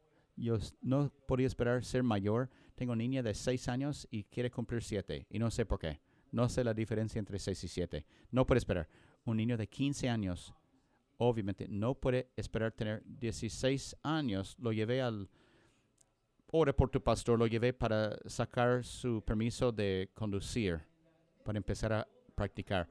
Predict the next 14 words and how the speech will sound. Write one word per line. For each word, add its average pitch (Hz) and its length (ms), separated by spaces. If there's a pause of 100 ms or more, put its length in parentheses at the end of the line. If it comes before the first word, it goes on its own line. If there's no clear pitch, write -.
(320)
Y 117 80
mientras 160 340
envejecemos, 127 720
no 160 120
sé, - 280
eh, - 100 (100)
qué 170 160
es 202 160
la 160 100
edad, 104 240
pero 117 160
en 110 100
cierta 175 380
edad, 123 260